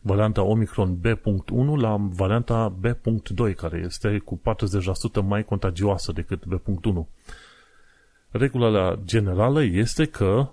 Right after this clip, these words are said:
atunci când un virus devine mai contagios, periculozitatea, să zicem, uh,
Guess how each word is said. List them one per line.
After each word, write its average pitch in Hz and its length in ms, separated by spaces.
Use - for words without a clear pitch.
atunci 131 300
când 123 160
un 104 200
virus 101 680
devine 95 840
mai 98 440
contagios, 101 800
periculozitatea, 110 840
să - 160
zicem, 92 560
uh, 87 380